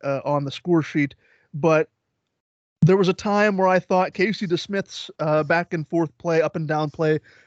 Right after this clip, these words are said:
might have put a damper on the vibes, the, the positive vibes and all the feel-good stories coming out of this. But the Penguins beat the Flyers in overtime. They get two points. They move forward.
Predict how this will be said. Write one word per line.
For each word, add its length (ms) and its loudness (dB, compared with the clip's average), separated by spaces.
might 160 0
have 140 0
put 160 0
a 60 0
damper 560 2
on 260 4
the 80 -2
vibes, 580 0
the, 220 2
the 80 0
positive 480 0
vibes 320 2
and 80 -4
all 60 -2
the 80 -8
feel-good 360 0
stories 480 -4
coming 280 -8
out 160 0
of 100 0
this. 200 0
But 180 0
the 60 -14
Penguins 560 -2
beat 160 -2
the 60 -4
Flyers 580 -2
in 140 0
overtime. 640 0
They 120 -4
get 200 -2
two 200 -2
points. 500 -6
They 160 -4
move 300 0
forward. 480 -2